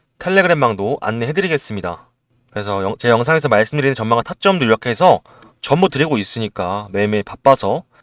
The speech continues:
영상 보시기 힘드신 분들은 요약해서 오늘 말씀드릴 내용들 보내드리고 있으니까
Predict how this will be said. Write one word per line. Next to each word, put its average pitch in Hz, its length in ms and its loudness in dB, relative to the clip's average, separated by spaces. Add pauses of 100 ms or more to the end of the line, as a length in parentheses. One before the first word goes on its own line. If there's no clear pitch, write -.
(120)
영상 143 380 4
보시기 147 300 0
힘드신 160 300 -4
분들은 135 460 0
요약해서 113 680 0 (360)
오늘 135 200 2
말씀드릴 127 520 2
내용들 107 440 0 (440)
보내드리고 113 400 -4
있으니까 101 680 -10